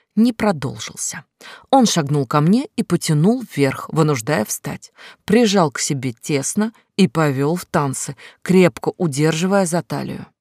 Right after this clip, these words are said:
Я напряжённо рассмеялась. «Можно и потанцевать. Почему бы и не потанцевать, когда тебя так профессионально ведут?» Но через несколько минут то ли музыка стала ещё громче, то ли его рука крепче,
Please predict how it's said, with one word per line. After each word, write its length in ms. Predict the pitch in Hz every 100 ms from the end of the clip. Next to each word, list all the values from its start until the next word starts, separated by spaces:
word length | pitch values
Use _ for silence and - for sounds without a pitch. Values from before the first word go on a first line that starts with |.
| _ _ _ _ _ _ _ _ -
Я 220 | 160 175
напряжённо 600 | 175 208 208 165 147 160
рассмеялась. 800 | 165 - 196 160 135 139 - - _ _ _ _
«Можно 500 | 156 160 180 151 156
и 20 |
потанцевать. 800 | 143 - 147 135 - 139 160 - _ _ _ _ -
Почему 420 | 190 - 208 247
бы 280 | 175 156 151
и 60 |
не 180 | 147 147
потанцевать, 800 | - 139 139 127 151 139 175 - - -
когда 260 | 190 160 185
тебя 300 | 196 180 -
так 220 | 185 - - _
профессионально 800 | - 233 240 - 269 175 135 143
ведут?» 460 | 151 196 147 - - _ _ _ -
Но 60 |
через 320 | 170 190 180 170
несколько 420 | 170 - 160 156
минут 320 | 156 208 269 -
то 100 | 170
ли 120 | 147
музыка 420 | 143 233 277 -
стала 280 | - 254 240
ещё 220 | 226 226
громче, 420 | 190 214 208 -
то 140 | 202 185
ли 100 | 151
его 200 | 135 135
рука 320 | 127 208 262
крепче, 480 | - 247 233 - 208